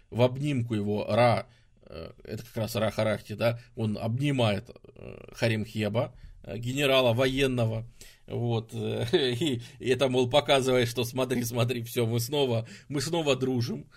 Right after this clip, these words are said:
мы снова с ними общаемся. А не могло это быть иностранное влияние? Нет. Египет при Эхнатоне, наоборот, замкнулся на себе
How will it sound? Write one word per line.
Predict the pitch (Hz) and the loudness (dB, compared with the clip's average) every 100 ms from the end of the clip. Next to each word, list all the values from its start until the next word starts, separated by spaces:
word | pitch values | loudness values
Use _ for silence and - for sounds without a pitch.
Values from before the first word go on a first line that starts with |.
| - - - | -20 -20 -14
мы | 117 139 | -6 -4
снова | - 170 147 | -2 2 2
с | 123 | 2
ними | 131 123 | -2 2
общаемся. | 143 117 - 107 107 120 139 160 - _ - | 2 2 -2 -2 -2 -4 -8 -12 -16 _ -4
А | 135 | -2
не | 156 | 0
могло | 165 196 | 0 0
это | 262 202 | 0 0
быть | 180 180 | 0 -2
иностранное | 151 - 147 135 | -4 0 0 0
влияние? | 131 131 110 120 | 0 0 0 0
Нет. | 214 151 120 | 2 2 0
Египет | - - - 101 143 170 185 202 190 - | -10 -12 -8 -4 -2 -2 -2 -2 -2 -2
при | 170 165 | 0 0
Эхнатоне, | 156 - 170 - 190 156 139 | 0 -2 -4 2 2 2 0
наоборот, | 139 139 147 127 | 0 2 2 2
замкнулся | 120 120 120 120 120 | 0 -2 -4 -6 -6
на | 110 113 | -8 -8
себе | - 135 156 175 | -10 -8 -6 -8